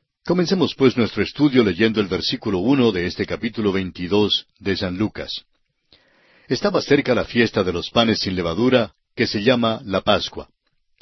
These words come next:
Y esta es la Pascua en que Jesucristo mismo sería el Cordero que moriría. Notemos que Jesús había venido a Jerusalén. Seis meses antes, en Cesarea de Filipo, resueltamente se había encaminado hacia Jerusalén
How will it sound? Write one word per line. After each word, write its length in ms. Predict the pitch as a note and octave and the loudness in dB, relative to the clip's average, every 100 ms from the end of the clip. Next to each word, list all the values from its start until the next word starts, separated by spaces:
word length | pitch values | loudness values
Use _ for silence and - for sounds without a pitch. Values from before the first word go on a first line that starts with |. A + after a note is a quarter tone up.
| _ - - - | _ -20 -20 -4
Y 120 | E3 | 2
esta 160 | F3+ D#3 | 2 2
es 100 | - | 0
la 80 | G#2+ | 2
Pascua 360 | A#2+ A#2+ - | 2 2 2
en 60 | A2 | 0
que 140 | G#2+ | -2
Jesucristo 640 | - G#2 G2+ C#3+ D#3+ - A2 | -2 -2 0 2 2 2 0
mismo 480 | C#3+ F#3 A#2+ G#2+ | 0 0 0 -2
sería 320 | - F#2+ A#2+ B2+ | -2 0 2 2
el 80 | |
Cordero 500 | - A2 F#2 C3 D3 | 4 2 4 6 6
que 120 | - A#2+ | 4 2
moriría. 520 | A#2+ B2 D3+ F2+ - _ _ _ - _ _ - - | 2 2 0 -2 -6 _ _ _ -20 _ _ -4 2
Notemos 360 | D#3 A3+ G3 | 4 4 2
que 140 | F3+ D3 | 0 0
Jesús 400 | A2 - F3 A#2+ | -2 -2 0 2
había 240 | A2 C#3 | 4 4
venido 380 | G#2+ A2+ C#3 B2+ | 4 2 2 2
a 40 | |
Jerusalén. 640 | - A#2 G#2 G2+ F#2 C#2 - _ _ _ _ _ - | 2 0 2 0 -2 -6 -16 _ _ _ _ _ -2
Seis 260 | A2+ F2+ | 0 0
meses 300 | F#2+ - G2 C#3 | -4 -4 0 2
antes, 460 | B2+ G#2 C#3 - - - | 2 4 2 0 -10 -6
en 140 | G#2+ | -4
Cesarea 480 | - G#2+ G#2 G2+ C3 | -2 -2 0 4 6
de 120 | A2 | 6
Filipo, 520 | G2+ A2+ D3+ C#3 C3 - - - | 4 0 2 4 2 0 -20 -6
resueltamente 880 | C3 C3+ - F3+ D#3 D3+ F#3 E3 A#2+ | 2 2 4 2 4 2 0 0 -2
se 100 | - | 0
había 180 | G2 A#2+ | 0 0
encaminado 600 | B2+ A2+ G2+ A2 C3+ B2 | 2 0 0 2 4 4
hacia 260 | G#2 B2 G#2 | 2 0 0
Jerusalén 680 | - G#2+ F#2+ F#2+ A#2+ C#3 | 0 -2 0 2 2 2